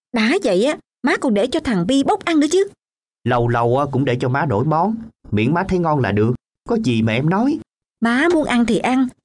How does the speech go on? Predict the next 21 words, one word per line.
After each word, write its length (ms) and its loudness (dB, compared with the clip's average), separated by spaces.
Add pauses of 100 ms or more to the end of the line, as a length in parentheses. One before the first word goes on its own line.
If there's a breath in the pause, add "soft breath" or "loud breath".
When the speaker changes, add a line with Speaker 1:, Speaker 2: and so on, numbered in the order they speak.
(120)
Speaker 1:
nhưng 220 2
thằng 220 2
nhỏ 360 2
mới 220 2
bay 180 2
lớn 320 4 (200)
mà 120 0
ăn 160 -2
cái 140 -2
thứ 140 4
đó 180 2
làm 80 2
sao 160 0
được. 260 2 (460)
Riết 300 2
rồi 300 2
á, 180 -2 (180)
em 280 2
muốn 120 2
lắp 180 0
camera 500 0